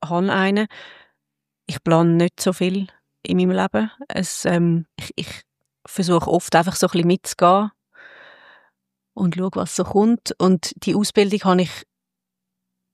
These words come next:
gemacht, vor allem auch für mich persönlich. Und mich hat die Ausbildung auch noch mal ruhiger gemacht in meiner eigenen Trauer. Ähm,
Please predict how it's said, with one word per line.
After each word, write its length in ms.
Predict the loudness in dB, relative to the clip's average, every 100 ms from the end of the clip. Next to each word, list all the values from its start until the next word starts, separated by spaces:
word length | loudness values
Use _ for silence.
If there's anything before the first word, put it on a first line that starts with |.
| _
gemacht, 540 | -2 2 2 0 -10 -4
vor 200 | 2 4
allem 220 | 4 2
auch 120 | 0
für 140 | 0
mich 200 | 0 0
persönlich. 560 | -4 -6 -2 -2 -2 -10 -14 _ _ _ _ _ _ _ _ _ _ _ _ _ _ _
Und 320 | -2 0 2
mich 160 | 2 2
hat 140 | -2 -2
die 100 | -2
Ausbildung 600 | -2 -2 -2 -2 0 2
auch 320 | 4 4 -2 -8 -2
noch 160 | 4 6
mal 180 | 6
ruhiger 380 | 6 6 6 2
gemacht 420 | 2 2 2 0
in 60 | 2
meiner 260 | 4 4 4
eigenen 380 | 2 2 0 0
Trauer. 320 | -2 0 -2 -4 -12 -18 _ _ _ _ _ _ _ _ _ -4
Ähm, 680 | -2 0 0 0 -2 -6